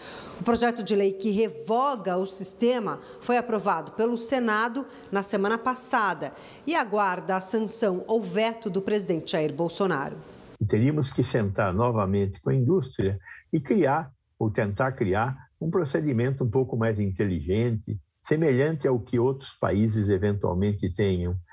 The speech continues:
Speaker 2: e não um, um sistema totalmente inovador como seria esse, que nenhum outro país do mundo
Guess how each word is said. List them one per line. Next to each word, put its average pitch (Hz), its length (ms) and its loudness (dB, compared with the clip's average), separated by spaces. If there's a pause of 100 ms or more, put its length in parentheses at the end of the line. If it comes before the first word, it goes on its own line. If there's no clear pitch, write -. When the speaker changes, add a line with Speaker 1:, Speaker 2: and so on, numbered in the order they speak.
(240)
Speaker 2:
e 120 80 4
não 139 240 4
um, 92 480 0
um 110 200 2
sistema 101 600 0 (120)
totalmente 104 1040 0 (100)
inovador 104 920 2
como 90 240 -4
seria 95 420 0
esse, 117 440 0 (360)
que 110 120 2
nenhum 131 320 4
outro 151 280 -2
país 110 240 2
do 98 140 2
mundo 107 460 2